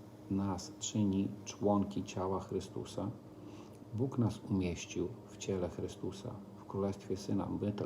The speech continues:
to tak jest napisane. W królestwie Syna, czyli w ciele Chrystusa, ustala-, ustanawia nas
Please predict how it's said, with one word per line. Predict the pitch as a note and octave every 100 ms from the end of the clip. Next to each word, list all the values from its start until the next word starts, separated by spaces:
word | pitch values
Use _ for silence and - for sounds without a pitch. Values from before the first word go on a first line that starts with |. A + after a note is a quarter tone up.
| -
to | -
tak | - G2 G#2+
jest | A#2
napisane. | A2+ A2 A2+ - A#2+ - - - - - - - -
W |
królestwie | - - G2+ G#2+ -
Syna, | G2 - G2
czyli | F2 F2 E2+
w |
ciele | - G2+ G#2
Chrystusa, | G2+ G2+ - - - - G2+ A#2 - - - - -
ustala-, | - A2 - G2+ G2+ G2+
ustanawia | G#2+ - G2+ G2 A#2+ A2+
nas | F#2 G2 -